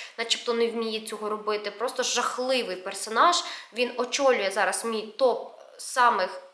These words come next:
м, не, не моїх персонажів, тому що це просто був жах. Я, напевно, от до цього на першому місці в мене була Аліна з, е,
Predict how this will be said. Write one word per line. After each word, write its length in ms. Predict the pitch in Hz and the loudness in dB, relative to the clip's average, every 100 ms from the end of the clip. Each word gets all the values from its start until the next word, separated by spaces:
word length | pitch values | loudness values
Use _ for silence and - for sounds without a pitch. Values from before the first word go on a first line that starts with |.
| _ _ _ | _ _ _
м, 560 | 226 214 208 214 208 208 214 - - | -4 -2 0 0 -2 -4 -10 -20 -6
не, 440 | 240 302 - - - _ _ _ _ _ _ | 2 2 2 -10 -18 _ _ _ _ _ _
не 400 | 247 247 285 311 | -10 0 4 4
моїх 520 | 254 240 240 196 185 | 4 0 -2 -6 -12
персонажів, 680 | - 180 - 233 302 330 262 240 - - - - - | -12 -10 -6 4 4 4 0 -4 -10 -16 -16 -18 -14
тому 180 | 220 | -12
що 140 | 226 226 | -10 -10
це 200 | - 277 | -6 -6
просто 360 | 285 262 254 | 0 0 0
був 240 | 214 214 - | -8 -10 -6
жах. 600 | - - 208 160 160 - | -4 2 6 6 4 -4
Я, 100 | 226 | -2
напевно, 580 | 262 262 262 254 247 226 - - - | 0 6 8 8 4 0 -4 -16 -10
от 240 | 220 - - _ _ _ _ _ _ | -10 -10 -18 _ _ _ _ _ _
до 180 | 226 302 | -4 -2
цього 260 | 262 349 | 0 2
на 80 | 277 | 4
першому 340 | 254 247 262 | 4 2 0
місці 220 | 254 254 226 | -2 -4 -4
в 40 | |
мене 140 | 226 | -4
була 220 | 233 226 - | 2 2 2
Аліна 400 | 220 202 180 165 | 0 0 0 -2
з, 200 | - 185 | -4 -2
е, 320 | 185 175 175 | 2 2 0